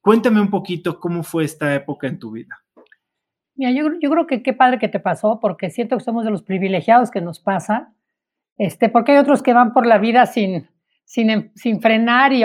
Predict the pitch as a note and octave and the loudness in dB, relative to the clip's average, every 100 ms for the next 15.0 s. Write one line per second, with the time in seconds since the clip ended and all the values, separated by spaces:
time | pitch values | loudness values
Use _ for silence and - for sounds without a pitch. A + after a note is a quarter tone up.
0 | A#3+ A3+ G3+ A#3+ - A#3 - G#3 B3 A3+ | 2 0 -2 -2 -2 -4 -2 -6 -8 -6
1 | G#3+ G3+ B3 - B3+ A#3 G3+ A3 A#3+ A#3 | -4 2 2 2 -4 -2 -2 -2 -2 -2
2 | G3+ G#3 G#3 - G3+ F#3 F#3+ A#3+ - _ | -2 -2 -4 -2 -2 -2 -4 -6 -8 _
3 | _ _ _ - A#3 A3 A#3+ B3 D4 D#4+ | _ _ _ -6 -6 -2 0 2 2 2
4 | B3 A3 F#3+ A#3 A3+ B3+ A#3+ A#3+ A#3+ A#3+ | 2 2 2 4 4 4 2 2 2 0
5 | G3+ G#3 _ _ - B3 C4 C4 B3+ C4+ | -2 -2 _ _ -14 -10 -4 -4 -2 -2
6 | A3+ G3+ - _ _ _ - C4 D4+ E4 | -2 -4 -6 _ _ _ -2 2 4 2
7 | E4 - G#3 - A3+ A3+ G#3+ F#3 E3 G#3+ | 2 -2 -2 2 2 2 -4 -4 0 0
8 | G#3+ - G#3+ G#3+ F#3+ F3 E3+ E3 D#3 - | 0 -2 -4 -4 -4 -4 -6 -8 -10 -12
9 | F#3 G#3+ G#3+ F3 G3 G#3+ A3+ B3 C4 A3+ | -8 -8 -6 -6 -6 -4 0 0 0 -2
10 | A3 A#3 G3+ G3 G3+ G#3+ F#3 G#3 G3 G3 | 2 4 2 0 2 2 0 -4 -4 -4
11 | F3 - F3 F3+ F#3 G3+ F3 F3 F3+ G#3 | -6 -8 -8 -6 -4 -4 -4 -6 -2 -2
12 | - - - _ _ _ - A#3 A3+ A#3 | -4 -12 -20 _ _ _ 2 4 6 6
13 | - - B3 A#3 B3 A#3+ B3 A3+ - C#4 | 4 2 0 2 2 0 0 -2 0 2
14 | D4 - - _ C4 B3 B3 B3+ A#3 - | 2 0 -8 _ -2 -2 0 2 2 0